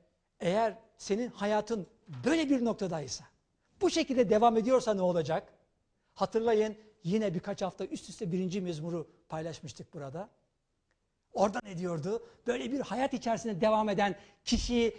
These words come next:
nasıl açıklıyordu mezmur? Üçüncü ayette, birinci bölüm üçüncü ayette, "Meyvesini mevsiminde verecek, yaprağı da hiç solmadan hayatına devam edecek."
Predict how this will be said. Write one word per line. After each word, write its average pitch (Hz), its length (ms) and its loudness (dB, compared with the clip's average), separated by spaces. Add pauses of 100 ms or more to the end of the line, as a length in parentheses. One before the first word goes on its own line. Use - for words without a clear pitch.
(160)
nasıl 269 360 0
açıklıyordu 180 600 0
mezmur? 170 460 2 (1400)
Üçüncü 180 360 -4
ayette, 170 380 -2
birinci 160 300 -6
bölüm 160 200 -6
üçüncü 156 320 -8
ayette, 170 560 -6 (460)
"Meyvesini 160 520 -6
mevsiminde 143 640 -10
verecek, 131 520 -12 (720)
yaprağı 156 500 -4
da 170 240 -8 (300)
hiç - 380 -14
solmadan 180 720 -2 (300)
hayatına 151 640 -4
devam 127 300 -12
edecek." - 540 -20